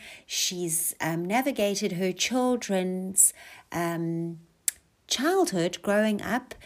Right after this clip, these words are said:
um, in the U K and then in the States, and now she's in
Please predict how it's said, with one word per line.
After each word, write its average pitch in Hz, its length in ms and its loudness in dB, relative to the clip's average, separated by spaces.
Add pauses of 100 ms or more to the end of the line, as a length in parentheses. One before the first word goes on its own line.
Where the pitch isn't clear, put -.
(340)
um, 180 440 -4 (160)
in 180 180 2
the 170 100 2
U 202 280 2
K 226 580 6
and 147 240 -4
then 190 160 2
in 202 160 2
the 190 80 2
States, 220 580 4
and 170 240 -2
now 180 260 0
she's 185 580 -2 (420)
in 185 400 0